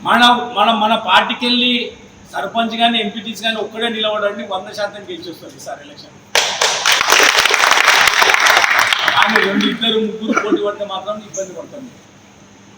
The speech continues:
నేను పోయినసారి చూస్తాను, సర్వే పేరు మీద టైం పాస్ చేసే ప్రయత్నం చేస్తున్నాను.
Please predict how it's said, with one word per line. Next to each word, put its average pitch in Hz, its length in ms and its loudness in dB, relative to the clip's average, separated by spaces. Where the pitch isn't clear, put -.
నేను 190 120 -4
పోయినసారి 208 540 0
చూస్తాను, 208 360 -6
సర్వే 202 340 -2
పేరు 190 220 -4
మీద 190 100 -8
టైం 175 360 -10
పాస్ 175 220 -8
చేసే 160 160 -14
ప్రయత్నం 151 480 -14
చేస్తున్నాను. - 300 -18